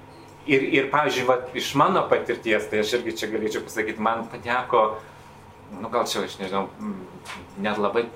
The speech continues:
prieš penkiolika metų aš turėjau vieną tokį profesorių, kuris, a, buvo institucija mūsų universitete. Jisai iš senos, senos tokios skotiškai, jau, bet grynai jau a-, anglosaksiškos, kaip sakoma, šeimos, kuri ten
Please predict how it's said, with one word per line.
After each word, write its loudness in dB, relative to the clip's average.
prieš -8
penkiolika 2
metų 0
aš -4
turėjau 0
vieną 4
tokį -8
profesorių, 2
kuris, 2
a, 2
buvo 2
institucija -4
mūsų -10
universitete. 0
Jisai 0
iš -4
senos, 2
senos 2
tokios -4
skotiškai, 0
jau, -6
bet -4
grynai 0
jau 4
a-, 0
anglosaksiškos, -2
kaip -10
sakoma, -2
šeimos, 0
kuri -4
ten -2